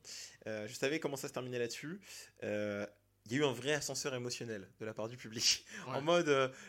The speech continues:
Speaker 1: Ah ouais, c'est super, maintenant c'est une équipe de quatre, euh, let's go !»
Speaker 2: <laughs> Allez.
Speaker 1: Fin.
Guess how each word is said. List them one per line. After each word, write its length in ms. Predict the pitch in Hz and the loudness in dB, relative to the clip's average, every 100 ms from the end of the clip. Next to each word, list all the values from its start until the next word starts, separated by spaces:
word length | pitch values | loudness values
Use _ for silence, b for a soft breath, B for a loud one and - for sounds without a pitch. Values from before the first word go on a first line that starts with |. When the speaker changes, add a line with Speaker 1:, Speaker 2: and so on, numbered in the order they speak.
| B | B
Speaker 1:
Ah 80 | 196 | 4
ouais, 200 | 240 247 | 6 8
c'est 140 | 233 208 | 6 2
super, 520 | - 180 240 247 226 | 2 8 10 10 8
maintenant 360 | 190 208 247 | 8 8 8
c'est 220 | 247 - 190 | 6 4 4
une 60 | |
équipe 320 | 196 196 240 190 | 4 2 0 6
de 100 | 190 | 8
quatre, 580 | 208 226 240 240 - 190 | 12 12 12 10 6 6
euh, 100 | 180 | 8
let's 240 | 202 185 | 8 8
go !» 440 | 233 262 254 240 233 B 285 - - - | 10 12 12 12 8 B 4 4 4 6
Speaker 2:
<laughs> 300 | 254 - 226 | 6 8 6
Allez. 300 | 135 131 113 - - | 6 2 2 -4 -12
Speaker 1:
Fin. 540 | - - - 185 156 | -14 -10 4 6 6